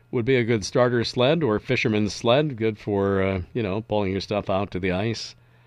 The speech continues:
or what have you. Uh, there is a tear in the seat that's been repaired with tape. Five hundred twenty-five dollars is the asking price on it.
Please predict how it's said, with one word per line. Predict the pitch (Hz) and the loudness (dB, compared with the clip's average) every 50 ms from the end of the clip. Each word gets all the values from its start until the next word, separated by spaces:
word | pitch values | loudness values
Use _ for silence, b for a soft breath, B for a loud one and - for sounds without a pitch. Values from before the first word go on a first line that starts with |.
| b b b b b b - | b b b b b b -6
or | 90 87 85 | -2 0 0
what | 87 90 90 | 0 0 0
have | 87 92 98 98 85 90 | 0 0 -2 -2 0 0
you. | 101 110 107 - b b b b b b b b b b b b b b b b _ | 0 0 -2 -4 b b b b b b b b b b b b b b b b _
Uh, | 98 90 95 98 101 104 101 | -2 0 2 4 4 4 4
there | 95 107 107 117 | 4 6 6 6
is | 135 147 113 | 6 6 4
a | 117 | 2
tear | 90 - - 127 131 135 | 0 0 0 2 2 4
in | 135 127 113 | 4 2 2
the | 107 | 0
seat | 101 - - 147 147 143 - - - - - - | -2 0 2 2 2 2 0 -6 -16 -18 -12 -8
that's | - 90 - | -8 -8 -4
been | - 123 113 104 | -2 0 0 2
repaired | 104 98 - - 117 113 110 92 | 0 0 0 0 0 2 0 0
with | 95 90 - - | -2 -6 -6 -6
tape. | - 127 135 135 135 - - - _ _ b b b b b b b b b b b b b b b b b - _ _ _ _ _ _ _ _ _ _ _ _ _ _ _ _ _ _ _ _ _ _ _ _ _ _ _ _ _ _ _ _ _ _ _ _ _ _ _ _ _ _ _ _ _ B B B B B B B B B B B | -2 0 0 0 0 -4 -8 -20 _ _ b b b b b b b b b b b b b b b b b -20 _ _ _ _ _ _ _ _ _ _ _ _ _ _ _ _ _ _ _ _ _ _ _ _ _ _ _ _ _ _ _ _ _ _ _ _ _ _ _ _ _ _ _ _ _ B B B B B B B B B B B
Five | - - 117 123 123 | -4 0 2 2 4
hundred | 131 127 113 95 | 4 2 2 2
twenty-five | - - 139 135 123 110 - 120 107 104 95 90 | 2 2 2 2 2 2 4 4 4 4 4 4
dollars | 95 104 107 123 120 107 98 95 85 87 | 6 6 6 6 4 4 2 0 0 -2
is | 95 90 82 | -4 -2 0
the | 92 98 92 | 0 0 2
asking | 92 101 98 - - - 85 78 76 | 2 0 -2 -2 -4 -6 -6 -6 -6
price | - - 117 117 120 - - - | -4 -2 -2 0 -2 -2 -2 -4
on | 82 73 76 | -6 -6 -6
it. | 87 98 - - | -8 -8 -10 -12